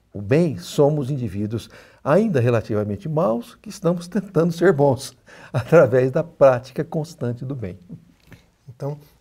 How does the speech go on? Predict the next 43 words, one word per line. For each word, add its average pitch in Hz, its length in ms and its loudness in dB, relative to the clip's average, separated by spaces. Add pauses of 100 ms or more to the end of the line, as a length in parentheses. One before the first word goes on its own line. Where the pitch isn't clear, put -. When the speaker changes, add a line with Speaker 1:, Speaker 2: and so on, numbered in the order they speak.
(260)
Speaker 2:
e, 175 420 -8
e, 160 60 -6
e 160 140 -8
veja 190 320 0
bem, 156 200 0 (100)
e 139 140 -12 (320)
pegando 156 320 4
o - 20 6
exemplo 151 220 0
da 143 80 2
agricultura, 139 720 -2
isto 156 380 -6
é 151 100 0
um 175 200 -4 (200)
cultivo, 127 920 -10 (420)
um 151 140 -6
manejo 151 800 0
Speaker 1:
Com 190 180 -10
certeza. 196 640 -6 (340)
Speaker 2:
repetitivo 160 1000 -4
dessa, 135 520 -2
Speaker 1:
É. 113 120 -6
Speaker 2:
dessa 127 340 -2
lavra, 127 460 2
dessa, 131 320 0
Speaker 1:
É. 104 180 -6 (200)
Speaker 2:
a 131 40 -8
gente 151 180 -6
fala 147 180 2
muito 147 240 -6
da 127 120 0
senda 131 680 -4
de 113 140 -8
trabalho, 120 680 -2
Speaker 1:
Isso, 107 120 -12
é. 117 120 -10 (160)
Speaker 2:
e 196 40 -2
não 208 120 0
é 226 60 2
só 220 200 0
a - 20 0
senda 180 360 -2
externa, 123 540 -4